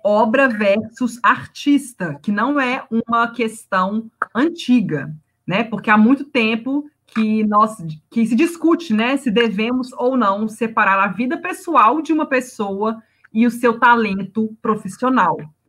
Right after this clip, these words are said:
É claro que o que o indivíduo faz no âmbito privado é problema dele, não é da nossa conta,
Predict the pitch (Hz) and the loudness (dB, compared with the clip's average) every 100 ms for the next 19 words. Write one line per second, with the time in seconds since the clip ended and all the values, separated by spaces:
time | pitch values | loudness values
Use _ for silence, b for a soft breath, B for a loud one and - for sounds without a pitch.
0 | _ _ - - - 214 180 202 285 - | _ _ -6 -4 0 4 6 6 4 -2
1 | 247 - 269 254 262 233 254 240 262 233 | -4 0 0 2 0 -4 -2 2 2 2
2 | 240 226 214 - 220 185 190 - 320 220 | 0 2 0 0 0 0 -2 -4 0 2
3 | 196 226 226 180 226 226 208 214 165 156 | 2 0 -4 -4 -4 -4 -4 -4 -4 -4
4 | 156 294 - 202 - 247 | -6 -8 -4 -6 -4 -8